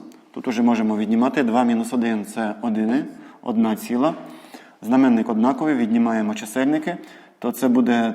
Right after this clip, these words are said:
тринадцять мінус чотири. Записуємо одинадцятих.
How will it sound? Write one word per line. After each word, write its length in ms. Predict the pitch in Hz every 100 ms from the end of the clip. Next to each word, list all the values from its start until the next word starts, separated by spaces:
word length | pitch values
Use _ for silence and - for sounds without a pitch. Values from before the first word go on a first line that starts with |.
| -
тринадцять 460 | 120 123 123 120
мінус 240 | 117 110 107
чотири. 440 | 123 - 120 160 - - - - - _ _ _ _ - - - - - - - _ - - - - -
Записуємо 760 | 110 120 123 113 117 110 110 110
одинадцятих. 720 | 131 120 104 104 107 110 104